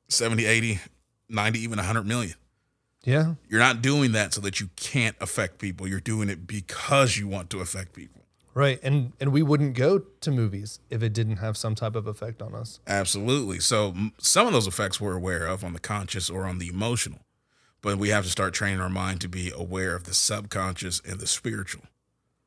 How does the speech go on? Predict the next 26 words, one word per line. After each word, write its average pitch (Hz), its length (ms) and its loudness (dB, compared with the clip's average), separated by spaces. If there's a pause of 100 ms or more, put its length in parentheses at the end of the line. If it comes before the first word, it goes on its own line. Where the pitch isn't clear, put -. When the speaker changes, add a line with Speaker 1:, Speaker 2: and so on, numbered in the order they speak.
(300)
Speaker 2:
No, 123 160 2
I 120 60 2
think 120 160 -2
you're 117 100 0
absolutely 117 380 -6
right. 117 260 -2 (100)
Speaker 1:
I 110 60 -2
think 107 140 -2
that's - 180 -2
critical - 680 -6 (400)
because 123 440 2
our, 98 320 -2
the, 95 280 -8 (320)
the 95 560 -4 (1080)
people 180 320 4
who 123 180 4
run 127 240 4
the 104 60 2
planet 107 500 -2 (240)
and 104 160 0
the 92 80 0
spiritual 127 680 2
overlords 104 560 0
that 90 100 -4
they 85 120 -8
serve 110 560 0